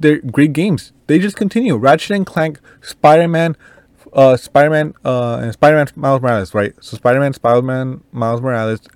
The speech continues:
and then Ratchet and Clank. And then don't forget about that Ratchet and Clank game that came out when the P S four came out. Right? So Insomniac Games has been developing, you know,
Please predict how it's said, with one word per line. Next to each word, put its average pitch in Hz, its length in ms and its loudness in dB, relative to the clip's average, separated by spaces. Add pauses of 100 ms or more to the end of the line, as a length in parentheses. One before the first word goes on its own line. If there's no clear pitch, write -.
(140)
and 113 160 -4
then 110 220 -6
Ratchet 104 240 -4
and 101 100 -10
Clank. 101 220 -8 (440)
And 147 140 2
then 151 140 0
don't 160 140 4
forget 156 200 2
about 143 280 2
that 135 140 4
Ratchet 135 240 0
and 131 120 -6
Clank 123 200 -4
game 123 200 -6
that 117 80 -2
came 123 220 -8
out 120 220 -4 (300)
when 120 140 -6
the - 40 -4
P 131 160 -2
S 120 80 -2
four 139 160 2
came 113 220 -8
out. 95 140 -10 (1160)
Right? 131 300 2 (280)
So - 120 -8
Insomniac 190 520 0
Games 170 420 -2 (640)
has 151 160 0
been 147 160 2
developing, 139 680 0 (2000)
you 147 580 -4
know, 123 240 0